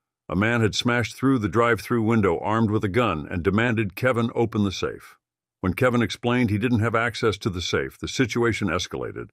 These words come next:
What followed was a three-minute struggle where Kevin fought back with everything he had.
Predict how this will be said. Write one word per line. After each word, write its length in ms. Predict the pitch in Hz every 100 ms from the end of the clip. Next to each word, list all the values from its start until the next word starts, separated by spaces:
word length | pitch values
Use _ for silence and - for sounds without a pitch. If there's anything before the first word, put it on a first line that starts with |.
| _ _ _ _ -
What 160 | 107
followed 420 | - 127 117 117 101
was 160 | 98
a 80 | 95
three-minute 560 | 90 143 147 131 120 -
struggle 500 | - 110 76 73 - _ _
where 140 | 98
Kevin 440 | 87 - 143 123 113
fought 340 | - 123 110
back 280 | 120 113 107
with 120 | 95
everything 420 | - 117 117 117
he 140 | 98 101
had. 400 | 92 69 55